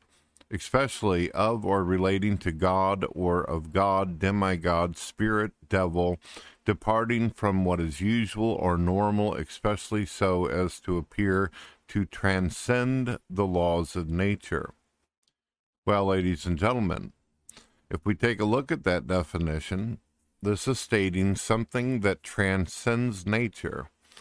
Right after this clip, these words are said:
According to science, the singularity that caused the violent explosion known as the expansion of the Big Bang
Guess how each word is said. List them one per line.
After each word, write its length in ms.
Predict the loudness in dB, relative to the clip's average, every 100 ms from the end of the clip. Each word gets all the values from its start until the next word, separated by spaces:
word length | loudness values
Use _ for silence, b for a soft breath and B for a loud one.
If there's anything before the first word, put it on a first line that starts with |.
| B B B
According 540 | -8 0 2 2 0 0
to 100 | 0
science, 720 | 0 0 2 2 0 -6 -16 B B B
the 120 | -2
singularity 1120 | 0 0 2 2 2 2 2 2 0 0 0 -4 b b b b _
that 160 | -2 -2
caused 540 | 2 2 2 0 0
the 160 | 2 2
violent 640 | 2 2 2 0 0 -2
explosion 1120 | -6 -8 -10 -2 0 2 2 0 0 2 2 2
known 320 | 2 2 0
as 180 | 0 0
the 140 | -2
expansion 800 | -2 -8 -2 0 0 -2 -2 -2
of 180 | -2 -4
the 80 | -4
Big 380 | -2 -2 -2
Bang 500 | -2 0 0 -2 -4